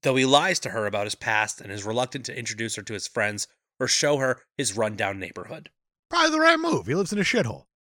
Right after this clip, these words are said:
Speaker 1: He does live in a shithole, but I don't, I don't know that lying's ever the right <laughs> move. Like, he definitely didn't have to be like, "Oh, yeah, I got twelve brothers. Here's the
Speaker 2: No,
Speaker 1: names."
Speaker 2: that's a, that's a big number. That's, like,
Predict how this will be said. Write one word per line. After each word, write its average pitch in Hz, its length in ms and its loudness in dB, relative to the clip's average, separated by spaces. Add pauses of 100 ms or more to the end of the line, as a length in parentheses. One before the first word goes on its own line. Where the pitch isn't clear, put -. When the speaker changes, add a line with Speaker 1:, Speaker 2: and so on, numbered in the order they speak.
(160)
Speaker 1:
He 233 80 0
does 381 200 0
live 330 120 2
in 277 60 4
a - 20 4
shithole, 185 420 4
but 165 140 2
I 185 80 4
don't, 226 260 2
I 202 100 0
don't 233 100 0
know 226 80 2
that 170 160 0
lying's 135 380 4
ever 117 180 2
the 107 100 -2
right 101 260 -2
<laughs> - 0 -
move. - 540 -6 (680)
Like, 175 200 4
he 233 100 4
definitely 262 300 6
didn't 196 140 6
have 180 80 6
to 160 60 -2
be 147 60 2
like, 156 140 4
"Oh, 190 100 8
yeah, 180 160 8
I 147 40 8
got 127 180 4
twelve 151 360 6
brothers. 131 340 6
Here's 135 240 2
the 131 80 4
Speaker 2:
No, 160 100 10
Speaker 1:
names." 170 240 10
Speaker 2:
that's - 200 2
a, - 100 -20
that's 202 180 6
a 127 80 0
big 113 340 2
number. 120 420 -4 (240)
That's, 180 220 2
like, 170 180 6